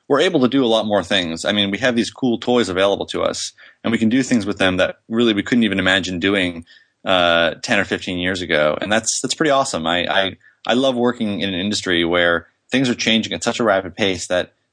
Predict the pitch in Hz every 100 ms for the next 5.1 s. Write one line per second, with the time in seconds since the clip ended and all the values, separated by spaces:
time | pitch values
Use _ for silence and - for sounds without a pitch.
0 | _ - 123 113 117 110 113 101 104 123
1 | 107 92 98 104 95 92 - 120 92 87
2 | 87 135 123 101 101 104 85 - 113 107
3 | - 104 101 90 82 _ - _ _ 98
4 | 92 - 107 117 107 120 107 85 - 87
5 | 69